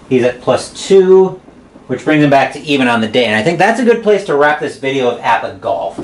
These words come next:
This is my first time playing it on the channel by myself, and there's a, I probably made a lot of rules mistakes, so I will welcome feedback. Just be nice, please.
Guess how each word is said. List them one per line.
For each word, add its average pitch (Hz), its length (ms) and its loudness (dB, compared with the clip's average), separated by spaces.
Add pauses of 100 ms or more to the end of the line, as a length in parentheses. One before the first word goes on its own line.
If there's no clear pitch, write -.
(460)
This 147 140 0
is 143 60 -2
my 139 180 0
first 233 300 -2
time 220 240 0
playing 175 260 0
it 160 80 0
on 143 140 0
the 131 80 -8
channel 139 340 -2
by 123 160 2
myself, 117 680 0 (540)
and 139 240 0
there's 139 200 2
a, 123 200 -2 (160)
I - 80 -2
probably 196 280 2
made 156 120 0
a 139 100 0
lot 139 380 0
of 131 60 -4
rules 107 260 -6
mistakes, 101 460 -14
so 127 120 -4
I 113 120 2
will 180 240 2
welcome 165 340 2
feedback. 107 640 -4
Just - 400 -6
be 175 160 2
nice, 98 260 -4
please. 104 540 -2